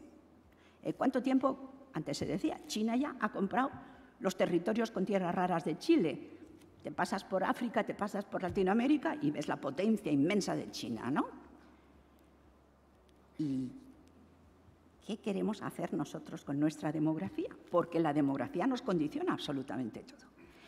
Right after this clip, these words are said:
Pero es que la demografía, si me permiten,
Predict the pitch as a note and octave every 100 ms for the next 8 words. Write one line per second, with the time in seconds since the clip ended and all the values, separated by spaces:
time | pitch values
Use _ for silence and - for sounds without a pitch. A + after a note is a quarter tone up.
0 | - - - - F#3 F#3+ C4 - D#4 -
1 | - - - - - - - - - -
2 | - - - F3 E3+ D3+ D3+ C#3+ - -
3 | D3+ D3 D#3+ F#3+ G#3 G3+